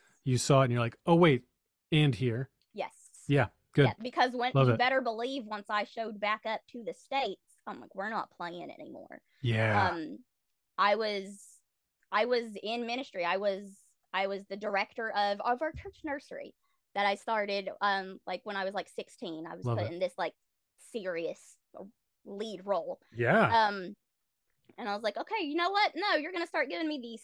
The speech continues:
Speaker 2: same amount of respect that you were giving all these other men around here, and we are not doing this anymore." And
Speaker 1: <laughs> I love it.
Speaker 2: um, <laughs>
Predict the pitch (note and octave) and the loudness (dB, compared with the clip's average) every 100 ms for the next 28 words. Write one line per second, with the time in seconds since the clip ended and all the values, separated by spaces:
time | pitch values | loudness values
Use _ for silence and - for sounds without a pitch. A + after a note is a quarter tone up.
0 | - F4 F4+ E4 C#4 C#4+ E4+ A3+ F#3+ - | -6 -2 0 2 2 2 0 0 -4 -6
1 | - D#4 F#4+ - G#3 - D#4 B3+ B3+ D#4+ | -2 0 0 -4 -10 -6 -2 -2 -2 -2
2 | C#4 C#4+ C#4+ D4+ C#4+ C#4 C4+ C4+ D4+ D4 | 0 0 0 0 0 2 2 0 -2 -2
3 | C#4+ C#4+ D4 C#4 E4 C4+ G3+ D4+ C4 G#3 | -2 -4 -4 -6 -4 -6 -6 -4 -2 0
4 | C#4 C4 C4+ C#4 C#4 C#4+ - B3+ A#3 A#3 | -2 -2 -2 -2 -2 -4 -4 -4 -4 -4
5 | C#4 D#4 C#4+ F#3 F3+ - D3+ - F3+ F#3 | -2 -2 -2 -4 -4 0 0 4 4 6
6 | F#3 E3 E3+ E3+ F4+ A#3+ A#3 G#3+ A3 C#4+ | 6 4 2 0 4 6 8 4 2 -4
7 | - - - - - | -4 -8 -6 -2 0